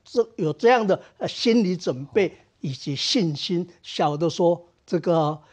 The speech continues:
我们有朋友，有盟友，因为我们是民主的国家啊，这个亚太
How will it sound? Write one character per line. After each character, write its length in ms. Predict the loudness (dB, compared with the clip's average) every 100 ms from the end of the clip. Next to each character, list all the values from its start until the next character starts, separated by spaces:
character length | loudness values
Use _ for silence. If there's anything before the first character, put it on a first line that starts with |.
| -20 -20 -20 _ _ -4
我 100 | 2
们 340 | 2 2 -2 -12 _ _ _ _ _ _
有 140 | -6
朋 360 | -4 0 4 4
友， 320 | 4 2 0 -6
有 160 | -8
盟 420 | -6 0 4 4 4
友， 400 | 2 0 -4 -8 _ _
因 100 | 0
为 140 | 2
我 80 | 2
们 220 | 0 -4
是 160 | 0 0
民 420 | 2 2 2 2
主 220 | -2 -4
的 100 | -4
国 260 | -2 2 2
家 320 | 2 2 0 -8 _
啊， 240 | -6 -6
这 180 | -6 -6
个 320 | -4 -6 -6 -10 _
亚 360 | -4 -2 -2 -4 -2
太 340 | 2 2